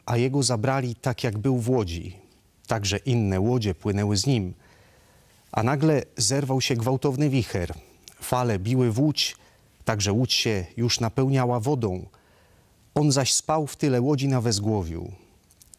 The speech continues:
Zbudzili go i powiedzieli do niego: "Nauczycielu,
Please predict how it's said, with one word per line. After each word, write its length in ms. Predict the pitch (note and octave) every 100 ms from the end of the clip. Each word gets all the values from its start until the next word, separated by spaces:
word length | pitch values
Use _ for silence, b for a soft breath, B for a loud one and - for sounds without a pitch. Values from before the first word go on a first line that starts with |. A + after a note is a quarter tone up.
| -
Zbudzili 500 | A2+ G2+ B2 D3 E3
go 140 | C#3+ C#3+
i 80 | A2+
powiedzieli 520 | B2 G#2+ G#2 D3 C#3
do 100 | C3
niego: 320 | C#3+ C3+ C3 B B B B B B B
"Nauczycielu, 680 | - E2 G#2+ - C3+ G#2